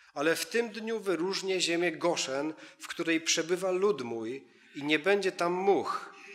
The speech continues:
abyś poznał, że ja, Pan, jestem w pośród tej ziemi. Tamtej plagi nie będzie. I tak ze wszystkimi kolejnymi plagami, aż do końca.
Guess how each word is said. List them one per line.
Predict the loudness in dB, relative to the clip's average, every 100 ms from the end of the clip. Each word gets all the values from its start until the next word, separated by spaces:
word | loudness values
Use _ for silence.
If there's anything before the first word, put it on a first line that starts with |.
| -8
abyś | -2 2 2
poznał, | 2 0 2 2 0
że | -2
ja, | -4 -2 -4
Pan, | -4 -4 -2 -2
jestem | -2 -4 -4 -8 -8
w |
pośród | -6 -6 -4 -8 -12 -4
tej | -2 -2
ziemi. | -2 -4 -8 -20 _ _ _ _ _ _ _ _ _ _ _ _
Tamtej | -2 -2 -4
plagi | -8 -6 -6 -6
nie | -8
będzie. | -8 -14 -18 -20 _ _ _ -20
I | -6
tak | -6 -4
ze | -8 -10
wszystkimi | -12 -12 -10 -8 -8
kolejnymi | -6 -4 -2 -4 -6
plagami, | -10 -6 -4 -4 -6 -12 -20 -10
aż | 0 0
do | 2 -4
końca. | -4 -8 -10